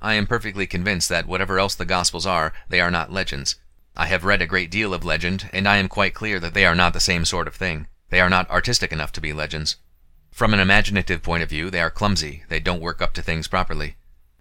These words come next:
Most of the life of Jesus is totally unknown to us, as is the life of anyone else who lived at that time, and no people building up a legend would allow that to be so. Apart from bits of the Platonic dialogues, there are no conversations that I know of in ancient literature like the fourth gospel.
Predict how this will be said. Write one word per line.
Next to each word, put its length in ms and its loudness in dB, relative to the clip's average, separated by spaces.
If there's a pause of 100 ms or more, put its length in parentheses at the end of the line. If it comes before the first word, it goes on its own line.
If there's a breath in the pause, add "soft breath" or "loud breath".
Most 260 2
of 80 0
the 80 2
life 220 2
of 100 -4
Jesus 340 0
is 120 -2
totally 380 -2
unknown 340 2
to 160 -4
us, 320 -6
as 200 -2
is 120 -2
the 80 -4
life 240 0
of 80 -4
anyone 280 0
else 200 0
who 80 -6
lived 180 -6
at 80 0
that 160 -4
time, 280 -4 (120)
and 180 4
no 120 4
people 280 0
building 300 2
up 140 -2
a 40 -2
legend 360 0
would 120 -4
allow 200 0
that 180 -2
to 80 -6
be 100 -6
so. 320 -2 (460)
Apart 240 2
from 220 -2
bits 180 2
of 80 -2
the 80 -4
Platonic 440 0
dialogues, 600 0
there 140 2
are 100 4
no 140 2
conversations 640 0
that 140 0
I 100 2
know 220 -2
of 160 -2
in 100 -2
ancient 300 -2
literature 520 -4
like 160 -4
the 60 -8
fourth 300 -6
gospel. 480 -2